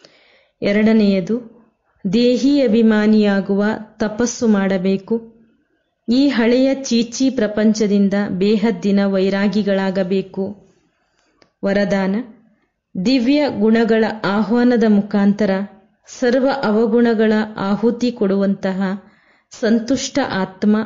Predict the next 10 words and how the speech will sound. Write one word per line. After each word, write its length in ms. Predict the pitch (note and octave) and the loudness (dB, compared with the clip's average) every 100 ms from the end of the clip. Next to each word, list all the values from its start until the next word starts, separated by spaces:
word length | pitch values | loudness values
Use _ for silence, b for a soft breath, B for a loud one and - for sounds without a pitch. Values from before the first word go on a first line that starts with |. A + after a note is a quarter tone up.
| G#3+ | -6
ಆಗಿರಿ. 680 | G3 F#3+ G3 F#3 G3 - - _ _ _ _ _ _ _ | -4 -2 -2 -2 -4 -8 -20 _ _ _ _ _ _ _
ವಿಶ್ಲೇಷಣೆ. 800 | G3+ G#3 - G#3+ G#3 - G#3 G3 B3 - _ _ _ _ _ _ _ - | -2 -2 0 0 0 -2 -2 0 -2 -8 _ _ _ _ _ _ _ -4
ಹೇಗೆ 280 | C4 A#3 C#4 G3 | 0 0 0 0
ದೀಪಾವಳಿಯಲ್ಲಿ 1000 | A3+ B3 C4 B3+ B3 A#3 G#3+ G#3+ G#3 G#3 A3 | 0 -2 -2 -2 2 2 2 2 2 2 0
ವಿಶೇಷವಾಗಿ 1080 | F#3+ G3+ - A#3+ B3 - A3 G3+ G3 F#3+ G#3 | 0 -2 0 0 0 0 0 0 0 -2 -4
ಸ್ವಚ್ಛತೆ 760 | - - G3+ - C4 C4 C#4 | -4 -4 -4 -4 -4 -2 0
ಮತ್ತು 360 | C#4 G#3 G#3 G#3+ | 2 0 -2 -4
ಸಂಪಾದನೆಯ 920 | G#3+ G#3+ G3 G3 G#3+ A3 A#3 A#3 G#3+ | -4 -2 -2 -2 -2 0 2 2 2
ಕಡೆಗೆ 480 | G#3 G3 G3 F#3+ G3+ G3+ - B B B B | 0 -2 -2 -2 -2 -4 -10 B B B B
ಗಮನವಿಡುತ್ತಾರೆ, 1080 | F3 G#3+ A#3 B3 B3 G3 F#3+ - G3 F#3+ | -2 2 2 2 2 0 -2 -4 -2 0